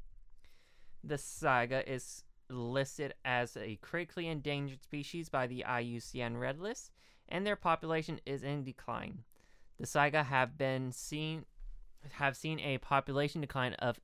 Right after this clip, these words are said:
eighty percent over the last decade and is one of the g-, s-, greatest, fastest, um, population declines of any mammal. Um, and this is largely attributed to overhunting for their meat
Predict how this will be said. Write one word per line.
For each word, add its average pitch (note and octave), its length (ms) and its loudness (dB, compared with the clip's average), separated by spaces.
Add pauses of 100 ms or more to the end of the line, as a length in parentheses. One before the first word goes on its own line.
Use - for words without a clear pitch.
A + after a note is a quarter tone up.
eighty A#3+ 180 2
percent - 420 0
over C3+ 220 2
the B2 60 -4
last B2+ 300 2
decade C3+ 500 0 (280)
and C3 100 0
is A2+ 100 -2
one B2+ 180 2
of C3 60 0
the C3 120 0
g-, - 220 -10
s-, - 220 -12 (420)
greatest, C#3+ 640 2 (1080)
fastest, D3 640 6 (240)
um, A2 340 6
population A#2+ 540 2
declines G#2+ 600 -2
of G#2 360 2
any A2 200 -2
mammal. G2+ 520 -6 (880)
Um, G#2 340 -6 (420)
and B2+ 160 0
this C#3+ 140 2
is B2 140 -2
largely D3 300 8
attributed C#3+ 480 2
to - 260 0
overhunting D#3 640 2
for A#2+ 160 -2
their A2 160 0
meat C#3 300 -2